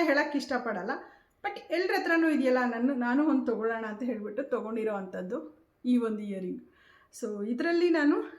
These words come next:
ಆ, pink and green combination ಹರಳನ್ನ ಬೀಡ್ಸ್ನ ಹಾಕ್ಸಿದ್ದೀನಿ. ಆ, ಮತ್ತು ಡಿಸೈನ್ ನೋಡಿ ಈ ರೀತಿ ಮಾಡಿಸ್ಕೊಂಡಿದ್ದೀನಿ. ಸಿಂಪಲ್ಲಾಗಿ ಚೆನ್ನಾಗಿರತ್ತೆ ಅಂತ ಹೇಳಿಬಿಟ್ಟು. So, ಇದನ್ನೂ ಅಷ್ಟೇ ವೇರ್ ಮಾಡಿದಾಗ ತುಂಬಾ ಯೂನಿಕ್ಕಾಗಿ ತುಂಬಾ ಚೆನ್ನಾಗಿ ಕಾಣಿಸುತ್ತೆ.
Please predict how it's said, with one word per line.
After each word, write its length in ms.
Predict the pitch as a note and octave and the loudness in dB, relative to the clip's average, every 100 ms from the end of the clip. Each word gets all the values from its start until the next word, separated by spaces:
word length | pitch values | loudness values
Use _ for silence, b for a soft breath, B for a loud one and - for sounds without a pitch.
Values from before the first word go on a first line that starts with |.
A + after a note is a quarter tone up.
| - | -10
ಆ, 300 | C4+ A#3+ A3+ | -2 0 0
pink 260 | D#4 E4+ F4+ | 0 0 2
and 180 | D#4+ D4+ | 2 2
green 340 | A3 B3 D4 | 2 2 2
combination 580 | A3 A3 A3 A#3 - A#3+ | 2 0 -2 -4 -2 -2
ಹರಳನ್ನ 420 | A#3 G3+ A3 A#3 A3+ G3+ | -2 -2 -2 -2 -4 -6
ಬೀಡ್ಸ್ನ 500 | F3 A3 B3 - C4 B3 | -6 -4 -4 -2 0 0
ಹಾಕ್ಸಿದ್ದೀನಿ. 680 | A3+ - G#3+ F#3 F#3 B3+ B B B B - | -2 -6 -8 -6 -6 -6 B B B B -6
ಆ, 240 | B3 C4 | -2 0
ಮತ್ತು 460 | C4+ C4+ C4+ - C4 C4 B3+ B3 B3+ C4 | 0 -2 -4 -4 -2 0 0 -2 -2 -2
ಡಿಸೈನ್ 460 | A#3 B3 C#4+ D#4+ D4+ | 2 2 4 4 4
ನೋಡಿ 540 | A#3+ C#4 D4+ - _ - | 4 0 -4 -10 _ -12
ಈ 100 | A#3 | -10
ರೀತಿ 240 | A3 G#3 | -8 -8
ಮಾಡಿಸ್ಕೊಂಡಿದ್ದೀನಿ. 840 | A#3 G3+ G3+ - G#3+ F#3 G3+ A#3+ B B B B - | -6 -6 -10 -12 -10 -8 -8 -10 B B B B -4
ಸಿಂಪಲ್ಲಾಗಿ 600 | C4+ C4+ B3 A3 G#3+ B3 | -2 0 0 -2 -2 -4
ಚೆನ್ನಾಗಿರತ್ತೆ 680 | B3 G#3 A3 G#3+ G3 F#3+ F3+ | -4 -4 -4 -4 -4 -6 -8
ಅಂತ 200 | F3 F3+ | -8 -6
ಹೇಳಿಬಿಟ್ಟು. 680 | F3+ F3+ - A3 D4+ - - - | -6 -6 -8 -8 -8 -12 -12 -2
So, 180 | C4+ | 0
ಇದನ್ನೂ 260 | C4 D4 D#4+ | 2 2 2
ಅಷ್ಟೇ 280 | D#4+ - D#4+ | 0 -2 -2
ವೇರ್ 240 | B3 B3 | 2 2
ಮಾಡಿದಾಗ 420 | B3 A#3 G#3 G3 A#3+ B B B _ | 2 0 -2 -6 -8 B B B _
ತುಂಬಾ 340 | C#4 C4+ C#4 C#4 | -2 0 0 0
ಯೂನಿಕ್ಕಾಗಿ 680 | B3+ A#3+ C4+ B3+ A#3 A#3 | 0 0 0 0 -4 -4
ತುಂಬಾ 360 | A#3+ G#3 A#3 B3 | -8 -4 -2 -2
ಚೆನ್ನಾಗಿ 380 | B3+ A3 A3+ B3+ | -2 -4 -4 -6
ಕಾಣಿಸುತ್ತೆ. 960 | - F3+ C4 - - F3 B3+ - | -6 -4 -2 -4 -6 -6 -8 -12